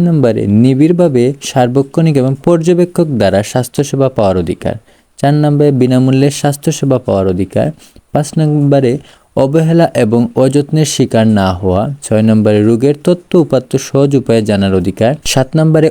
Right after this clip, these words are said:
অচেতন ব্যক্তির ক্ষেত্রে আইনগত অভিভাবকের মাধ্যমে সিদ্ধান্ত গ্রহণ করার অধিকার। স্বাস্থ্যসেবা প্রদানকারী কর্মীদের অধিকার, এক নম্বরে মানসম্মত স্বাস্থ্যসেবা প্রতিষ্ঠান, দুই নম্বরে সময়োপযোগী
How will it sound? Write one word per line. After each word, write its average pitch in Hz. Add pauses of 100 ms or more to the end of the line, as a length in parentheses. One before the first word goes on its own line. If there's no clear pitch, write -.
অচেতন 147
ব্যক্তির 127
ক্ষেত্রে 107 (100)
আইনগত 131
অভিভাবকের 131
মাধ্যমে 113
সিদ্ধান্ত 117
গ্রহণ 110
করার 101
অধিকার। 95 (180)
স্বাস্থ্যসেবা 180
প্রদানকারী 135
কর্মীদের 117
অধিকার, 92 (200)
এক 127
নম্বরে 156
মানসম্মত 160
স্বাস্থ্যসেবা 151
প্রতিষ্ঠান, 107 (500)
দুই 107
নম্বরে 113
সময়োপযোগী 131